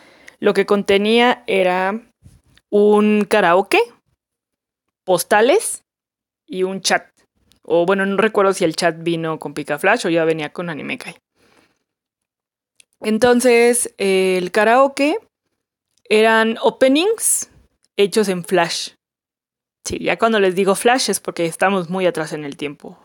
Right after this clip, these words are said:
O sea, de verdad, muy atrás. Entonces, eh, tú podías ahí,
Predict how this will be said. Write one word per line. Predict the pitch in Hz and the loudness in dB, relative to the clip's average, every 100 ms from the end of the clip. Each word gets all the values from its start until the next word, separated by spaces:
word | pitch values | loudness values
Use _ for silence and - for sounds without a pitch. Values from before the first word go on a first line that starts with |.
| _ | _
O | 175 | -4
sea, | 160 - | -2 0
de | - 151 | -2 -4
verdad, | 147 147 131 | -2 -4 -6
muy | - 143 147 147 | -14 -12 -6 -6
atrás. | 120 - - - _ _ _ _ _ _ _ _ _ _ _ _ | -6 -8 -12 -18 _ _ _ _ _ _ _ _ _ _ _ _
Entonces, | - 208 240 247 240 233 233 - - | -6 -2 2 2 2 2 2 -2 -4
eh, | 190 190 190 | -2 0 0
tú | 226 208 | -4 0
podías | 220 220 214 196 - | 2 4 2 0 0
ahí, | 170 180 233 285 330 | 2 2 0 -4 -6